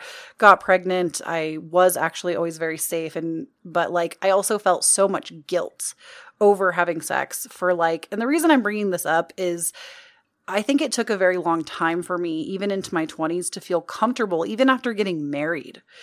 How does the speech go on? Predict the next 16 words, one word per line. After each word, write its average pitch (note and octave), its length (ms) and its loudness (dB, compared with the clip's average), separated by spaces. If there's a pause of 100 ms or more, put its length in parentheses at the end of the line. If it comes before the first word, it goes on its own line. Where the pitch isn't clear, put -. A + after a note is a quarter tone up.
(300)
it G#3 180 -2
took A3+ 380 -2
so A3+ 320 2
long F#3+ 320 2
for F#3+ 140 -4
me F3 160 -4
to - 140 -10
even G3 240 -4
feel E3 200 0
comfortable E3 680 -8
having D#3+ 440 -6
sex G3+ 360 -2
and E3 160 -8
not E3+ 240 2
being, F#3+ 180 -6
like, D3 300 -6